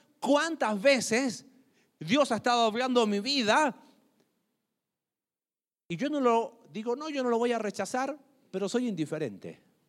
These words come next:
¿Te pasó alguna vez? Es como que viene para mí y, eh, ¿no? Que pase. Y, y como que la semana, Dios como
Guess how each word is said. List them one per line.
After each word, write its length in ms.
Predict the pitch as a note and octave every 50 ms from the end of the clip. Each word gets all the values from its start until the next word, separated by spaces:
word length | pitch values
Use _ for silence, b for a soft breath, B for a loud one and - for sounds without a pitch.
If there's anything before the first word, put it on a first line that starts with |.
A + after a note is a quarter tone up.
| _ _ _ _ _ _ _ _
¿Te 100 | _ C#3+
pasó 220 | - C#3+ C3+ - G#3+
alguna 260 | G3+ D#3+ D3 C3 C3
vez? 300 | E3 G#3+ - - - - _ _ _ _ _ _ _ _ _ _ _ _ _ -
Es 100 | F#3+ -
como 220 | - F#3 F3+ E3+
que 640 | - E3+ E3+ E3+ D#3+ - - - _ _ _ _ _
viene 340 | - D3+ G3+ A3+ A#3 A3+ G3+
para 220 | - F#3+ F#3+ F#3+
mí 180 | G3+ A#3 C4 A#3
y, 200 | D#3+ D3 C#3+ -
eh, 680 | G2+ G#2+ B3+ E3 G3+ G#3+ G#3+ G3+ F3+ C3+ G2+ G2+ - -
¿no? 400 | - D3 F3+ A#3 C4 E3+ C#3 - - _ _ _ _
Que 120 | - B2+ -
pase. 480 | - A#2 A#2+ G#2+ - A2 G2+ - - _ _ _ _ _ _ _ _ _ _ _ _ _ _ _ _ _ _ _ _ _ _ _ _ _ _ _ _ _ _
Y, 400 | - G3+ G#3+ A#3+ - A3 - - _ _ _
y 100 | - F3
como 260 | - G#3 G#3 G#3 G3+
que 100 | G#3 G#3
la 160 | G3+ G3 F#3+
semana, 500 | F#3 G#3+ A3 B3 C#4+ D4+ D4+ D4+ D4 D#4+ - _ _ _ _ _ _ _ _ _ _ _ _ _
Dios 360 | - A#2 C3+ G3 A3+ A#3 A3+
como 600 | - E3 D#3 D3+ D3+ D3+ D3+ C#3+ C#3 A#2+ G2+ F2+